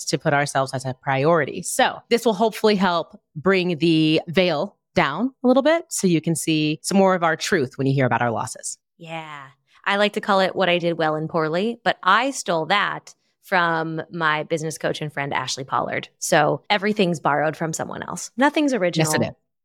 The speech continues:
Speaker 1: it is. <laughs>
Speaker 2: Nothing's original anymore. And I think something that is important to note about these things is that what you just said, we are absolutely messy people and we're just figuring shit out as we go.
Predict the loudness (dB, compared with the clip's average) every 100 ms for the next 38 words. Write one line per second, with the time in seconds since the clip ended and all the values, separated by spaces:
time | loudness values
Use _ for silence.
0 | 0 4 4 0 -20 -16 -6 -2 0 2
1 | 2 0 -2 -8 -8 -8 -4 0 0 0
2 | -4 -2 -4 -2 0 0 -2 -4 -6 -4
3 | -4 -6 0 2 2 2 0 0 -4 -2
4 | -2 -4 -4 -4 -2 -2 -4 -2 -2 -2
5 | -4 -4 0 2 2 0 -4 _ _ -4
6 | 2 2 2 -4 -6 -10 -6 -6 -2 2
7 | 2 0 -6 -6 -8 -10 _ _ -4 -2
8 | -2 -2 -6 -4 -4 -2 -2 -4 -4 -2
9 | -2 -2 -6 0 2 2 0 2 2 2
10 | 0 2 2